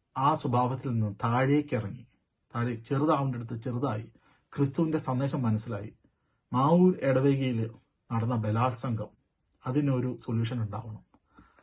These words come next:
ആ സൊല്യൂഷൻ ഉണ്ടാവാൻ വേണ്ടി ബിഷപ്പ് മാപ്പ് പറയണം, എൻ്റെ അമ്മയെ പറഞ്ഞ് മനസ്സിലാക്കണം.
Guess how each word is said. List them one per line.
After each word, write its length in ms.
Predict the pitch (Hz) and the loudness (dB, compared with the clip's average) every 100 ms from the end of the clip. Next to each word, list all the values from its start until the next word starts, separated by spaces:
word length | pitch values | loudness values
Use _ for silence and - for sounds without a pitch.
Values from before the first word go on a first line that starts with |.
| _ | _
ആ 60 | 135 | -6
സൊല്യൂഷൻ 360 | 135 127 139 160 | -2 0 2 0
ഉണ്ടാവാൻ 280 | 139 131 131 | 0 0 0
വേണ്ടി 240 | 120 113 120 - 120 | 0 -2 -6 -10 -6
ബിഷപ്പ് 300 | 113 117 120 | -4 -2 -2
മാപ്പ് 320 | 110 113 147 | 0 0 0
പറയണം, 360 | 139 139 143 180 - _ _ _ _ - | -2 0 -2 -6 -10 _ _ _ _ -4
എൻ്റെ 200 | 120 117 | -2 0
അമ്മയെ 280 | 110 117 120 | 0 0 -2
പറഞ്ഞ് 260 | 123 113 120 113 | -4 -2 -2 -2
മനസ്സിലാക്കണം. 580 | 113 104 101 104 - - | -4 -2 -4 -8 -12 -20